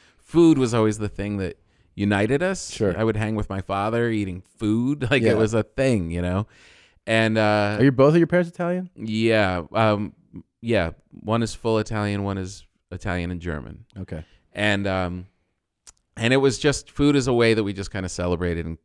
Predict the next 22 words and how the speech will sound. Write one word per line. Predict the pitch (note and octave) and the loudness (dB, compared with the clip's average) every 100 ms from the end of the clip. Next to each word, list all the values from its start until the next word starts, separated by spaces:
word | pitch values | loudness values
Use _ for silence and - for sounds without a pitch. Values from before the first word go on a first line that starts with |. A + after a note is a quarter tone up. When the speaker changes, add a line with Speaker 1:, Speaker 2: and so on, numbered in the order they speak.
| _ | _
Speaker 1:
connected, | E2 D#2+ - C2 C2+ | -10 -10 -12 -14 -12
and | - G#2+ - | -14 -18 -16
it | F2+ | -14
was | E2 | -10
a, | D#2+ D2+ | -10 -12
another | - F2+ E2 | -8 -6 -6
language, | D#2+ D#2+ D#2+ D#2 C2 - - | -6 -6 -8 -10 -14 -20 -14
you | F2 | -10
know? | E2+ F2+ - _ _ - - - _ _ _ _ _ - | -8 -8 -10 _ _ -20 -20 -20 _ _ _ _ _ -18
So | - C#3 C3 | 0 4 4
it, | B2+ | 4
it | B2+ | 4
wasn't, | C3 C#3 D3 C#3 | 4 4 2 0
it, | A#2+ | 0
so | D#3 | 4
I | D#3+ F3+ | 4 6
would | F3+ | 6
always | D#3+ C3 | 4 2
cook | - B2+ | 0 -2
a | A2+ | 2
little | G#2 G#2 | 2 2
bit. | C#3 F#3 | 2 -2